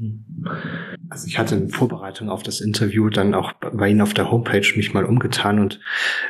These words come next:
ich glaub, das Zitat, das ich mir rausgesucht habe, dass ich eigentlich in, also das Interview hat sich wie erhofft,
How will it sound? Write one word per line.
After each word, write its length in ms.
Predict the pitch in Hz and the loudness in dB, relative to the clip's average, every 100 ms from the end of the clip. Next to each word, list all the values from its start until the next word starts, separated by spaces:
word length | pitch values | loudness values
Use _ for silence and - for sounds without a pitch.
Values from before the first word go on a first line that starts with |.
| - _ | -8 _
ich 180 | - - | 0 0
glaub, 220 | - 110 | 2 0
das 300 | - 185 - | 2 0 -2
Zitat, 420 | - 107 - - - | -2 0 2 2 2
das 140 | - | 0
ich 140 | - | 0
mir 100 | 113 | 2
rausgesucht 560 | 104 131 - 110 104 - | 4 2 0 0 0 2
habe, 160 | 98 95 | 0 0
dass 160 | 92 | 0
ich 160 | 110 - | 0 2
eigentlich 280 | 117 107 110 | 2 2 2
in, 760 | 104 95 - 120 - 127 123 | 4 2 0 -4 -6 -4 -2
also 180 | 120 110 | 0 2
das 200 | 110 - | 2 0
Interview 500 | - 131 123 110 127 | 2 2 4 4 4
hat 120 | 113 | 2
sich 260 | - 113 - | 0 -2 2
wie 160 | 117 110 | 2 4
erhofft, 480 | 101 98 - - | 2 2 0 -4